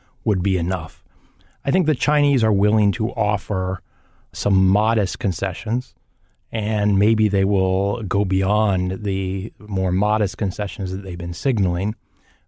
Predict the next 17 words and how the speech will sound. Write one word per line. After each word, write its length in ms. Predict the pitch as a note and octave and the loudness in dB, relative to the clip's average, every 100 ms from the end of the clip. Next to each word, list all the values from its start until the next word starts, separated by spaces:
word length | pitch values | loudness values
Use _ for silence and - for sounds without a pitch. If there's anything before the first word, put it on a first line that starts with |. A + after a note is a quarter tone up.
| - | -4
But 100 | A#2 | 0
I 100 | A#2+ | 2
don't 380 | D3 D3 B2 | 0 2 2
know 300 | G#2+ A2+ A2 | 4 4 4
that 200 | G2+ F#2+ | 2 0
the 80 | - | -2
U 200 | G2+ G#2 | 0 2
S 420 | G2 F#2 - - - - | 2 0 -4 -14 -18 -16
has 360 | - F#2+ F2 | -8 -6 -6
decided 720 | - G2 - A#2+ A#2 F2+ F#2 F#2+ _ _ _ - | -8 -10 -2 0 0 -2 -6 -8 _ _ _ -8
on 280 | F#2+ G2 F#2 | -2 0 0
what 180 | A2+ - | 0 0
would 300 | G#2+ G2 F#2 | 0 0 -2
constitute 800 | - G#2+ G2 - A2 F2 - F#2+ | -6 -2 -2 -2 -6 -4 -2 -2
an 140 | - F#2 | -2 -4
acceptable 600 | F2+ - F#2 - F#2 F#2 | -6 -6 -8 -8 -10 -10
offer. 300 | F2+ - | -12 -16